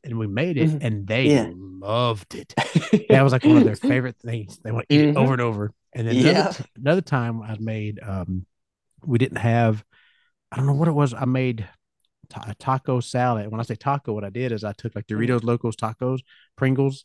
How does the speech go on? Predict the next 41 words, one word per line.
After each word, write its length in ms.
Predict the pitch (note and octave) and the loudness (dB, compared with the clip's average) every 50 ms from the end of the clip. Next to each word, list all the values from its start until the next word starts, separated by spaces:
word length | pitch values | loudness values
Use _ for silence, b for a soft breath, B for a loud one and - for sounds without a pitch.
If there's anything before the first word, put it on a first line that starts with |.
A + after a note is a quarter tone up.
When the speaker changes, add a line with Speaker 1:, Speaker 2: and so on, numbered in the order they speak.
| _ _ _ | _ _ _
Speaker 1:
and 140 | B2 A2 | -8 -6
I, 180 | G#2+ G#2 G2+ F#2+ | -6 -6 -6 -8
or, 160 | - A#2+ A2 - | -10 -12 -14 -6
or 40 | - | -4
Speaker 2:
Ooh. 80 | C3+ D#3 | -2 -2
Speaker 1:
Doritos, 400 | A2 G#2+ A2+ B2 B2+ B2+ B2+ B2 | 0 0 2 4 4 4 2 2
and 80 | A#2 A2+ | 0 -2
I 40 | G#2 | -2
would 180 | G2 G2 - | -4 -6 -10
crumble 340 | _ - B2+ B2 C#3 D3+ C#3+ | _ -2 0 2 6 6 6
'em 20 | |
Speaker 2:
Yeah. 60 | B2 A2+ | 6 4
Speaker 1:
up 240 | A#2+ C3+ - _ _ _ b b b b b b _ | 0 -2 -4 _ _ _ b b b b b b _
into 220 | A#2 G#2+ A#2+ A2+ | -6 -2 0 0
a 40 | G#2+ | 0
Speaker 2:
Nice. 20 | |
Speaker 1:
salad, 580 | G#2 G2 F#2+ - C#3 D3 C#3+ A#2+ A2 A2 G#2 F#2 _ | 0 0 0 0 2 0 0 0 -2 -4 -6 -8 _
and 160 | - A2 G#2 G#2 | -8 -6 -4 -4
I 60 | G2+ | -4
browned 340 | F#2+ G#2 A2+ A2+ A#2 D3+ C#3+ | -2 0 2 4 4 4 4
the 20 | C3+ | 4
Speaker 2:
Mm-hmm. 20 | |
Speaker 1:
meat 260 | A#2+ A#2 A2 A2+ - | 2 0 -4 -6 -8
with 80 | C3+ - | -10 -2
taco 280 | - A#2 A2+ A#2 - G#2+ | 0 0 0 0 -2 -4
seasoning, 500 | G2+ - - G2+ F#2 F#2 F#2+ F#2+ F#2 F#2+ - | -4 -4 -8 -8 -8 -8 -8 -8 -8 -8 -10
and 260 | A#2 F#2 F#2 F#2 G2+ _ _ - | -10 -8 -8 -10 -10 _ _ 4
Speaker 2:
Mm-hmm. 180 | D3+ D#3+ D3 C#3+ | 4 6 6 6
Speaker 1:
they, 280 | A#2+ A2+ G#2+ G#2 G#2+ - - | 4 4 2 -2 -6 -4 -2
they 80 | A#2+ A2 | -2 -2
loved 320 | G#2+ G#2 G2 G2 F#2 F2 | 0 -2 -4 -4 -6 -8
it. 100 | F#2 - _ _ | -14 -16 _ _
It's 140 | - A2 - | -14 -8 -6
just 140 | - A2 - | -4 -6 -2
Speaker 2:
That 0 | |
Speaker 1:
funny. 260 | - A#2+ A2 B2 A#2+ | 0 2 4 4 4
Speaker 2:
sounds 240 | G#2+ C#3+ B2+ A2 G#2 | 4 2 2 2 0
really 280 | G#2 G#2+ A#2 A2+ G#2 G2 | 2 2 2 2 2 0
good. 280 | F#2+ G2 F#2 F2+ F#2 | -2 -2 -4 -4 0
Yeah, 180 | G#2 A2+ A2 A2 | 2 2 4 4
yeah. 260 | A2+ A2+ A#2 A2+ - | 4 2 0 -4 -6